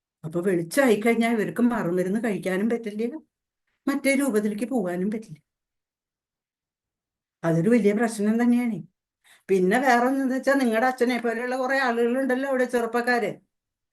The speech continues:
അവര് ഇവരെ ഓടിച്ചിട്ട് പിടിച്ചു ഉപദ്രവിക്കും അത്രേ. എന്താ മതിയോ? ഇന്നൊക്കെ ഒടിയനെ പറ്റിയുള്ള കഥകളൊക്കെ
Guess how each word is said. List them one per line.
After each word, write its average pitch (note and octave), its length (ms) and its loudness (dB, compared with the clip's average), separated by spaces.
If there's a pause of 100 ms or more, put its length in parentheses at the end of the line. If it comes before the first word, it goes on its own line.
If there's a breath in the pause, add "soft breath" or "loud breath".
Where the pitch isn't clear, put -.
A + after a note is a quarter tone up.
(220)
അവര് A3 440 4
ഇവരെ G#3+ 240 2 (140)
ഓടിച്ചിട്ട് G#3 540 -4
പിടിച്ചു A3 300 -8
ഉപദ്രവിക്കും F#3+ 680 -4
അത്രേ. D#3+ 180 -6 (2250)
എന്താ A#3 240 2
മതിയോ? A#3+ 300 0 (1040)
ഇന്നൊക്കെ B3 380 2 (400)
ഒടിയനെ C4 380 2
പറ്റിയുള്ള B3+ 380 0
കഥകളൊക്കെ B3+ 460 0